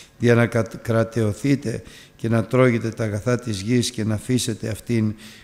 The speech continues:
κληρονομίαν εις τους γιους σας διαπαντός. Και μετά πάντα τα υπερθόντα εφ' ημάς ένεκα των πράξεων των πονηρών ημών και της παραβάσεως ημών της μεγάλης, αφού σύ, Θεέ ημών, εκρατήθης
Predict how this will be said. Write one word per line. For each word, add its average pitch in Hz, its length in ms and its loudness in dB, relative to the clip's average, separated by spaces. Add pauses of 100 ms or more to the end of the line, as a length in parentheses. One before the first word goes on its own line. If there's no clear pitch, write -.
κληρονομίαν 110 760 4
εις 104 140 -2
τους 95 260 -8
γιους 110 240 -2
σας 101 220 -4
διαπαντός. 107 720 -8 (720)
Και 107 140 -6
μετά 120 280 4
πάντα 123 340 4
τα 120 160 -2
υπερθόντα 113 540 -2
εφ' 107 180 -4
ημάς 110 380 -2
ένεκα 113 340 0
των 104 180 -2
πράξεων 110 480 0
των 110 140 -4
πονηρών 107 460 0
ημών 120 380 0 (360)
και 117 120 -4
της - 120 -6
παραβάσεως 120 720 2
ημών 123 280 4
της 123 120 -4
μεγάλης, 120 680 -2 (480)
αφού 143 260 4
σύ, 175 300 6
Θεέ 143 340 6
ημών, 139 360 6
εκρατήθης 127 840 -2